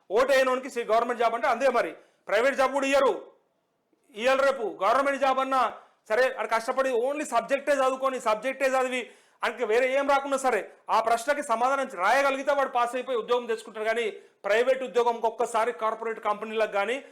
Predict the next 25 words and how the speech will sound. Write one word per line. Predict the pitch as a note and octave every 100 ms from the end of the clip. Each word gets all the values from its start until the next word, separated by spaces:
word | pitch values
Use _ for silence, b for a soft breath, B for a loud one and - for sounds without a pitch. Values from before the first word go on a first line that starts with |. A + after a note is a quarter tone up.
| B -
కార్పొరేట్ | G3+ G#3 A3 G3+
స్కూల్స్కి | - A3+ A#3 A3+
కానీ | G#3+ G#3
పోయి | G3+ G3+ A#3+ A3 - b b
ఒక్కసారి | F#3+ - B3 B3+ A3
ఇంటర్వ్యూ | A3 B3+ B3+
ఇచ్చిరండి. | G#3+ B3+ A#3+ G3+ D#3 _ _ _ _ _ _ _ _
ఇప్పుడు | F#3 A#3
ఈ | G#3
ఓటు | F#3+ A#3+
వేయరాని | B3+ B3+ B3
వాళ్ళందరికీ | A#3+ A3+ A#3+ B3 G#3+ C4 - b b _ _ -
కార్పొరేట్ | G#3 B3+ C4 C4 -
కంపెనీలలో | A#3 A#3+ A#3+ A#3+ A#3
పోయి | A#3
ఒక్కసారి | A3+ A3 A3+ A#3+ A3+ A3 B3 b -
ఇంటర్వ్యూ | G3+ A#3+ A3+
ఇచ్చిరండి. | G#3+ A#3 A3
వాడు | G3 G3
అడిగే | G3 A3+ A#3+
ఫస్ట్ | A#3 G#3+ C4
ప్రశ్నకే | B3+ A#3 A#3 A#3+
మనకి | A#3 A3
ఇట్లా | A3 G#3 - _ _ _ _
వణుకుతుంటది. | F3 A3 C4 B3+ A3 E3+ E3+ -